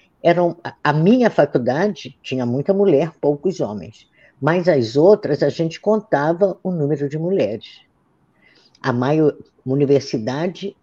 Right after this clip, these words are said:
era pra homem. Algumas profissões eram de homem. Hoje não. Hoje a gente pode enta-, estar em qualquer lugar, desde que a gente tenha capacidade. A capacidade vai entrar em primeiro lugar. E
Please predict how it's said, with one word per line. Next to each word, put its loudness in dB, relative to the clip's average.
era -6
pra -6
homem. -10
Algumas 0
profissões -2
eram 0
de -4
homem. 0
Hoje 2
não. -4
Hoje 0
a 0
gente -6
pode -2
enta-, -8
estar -4
em -4
qualquer 4
lugar, 0
desde 6
que 2
a 8
gente -4
tenha -2
capacidade. -4
A -2
capacidade 2
vai 2
entrar -2
em 0
primeiro 2
lugar. 2
E -4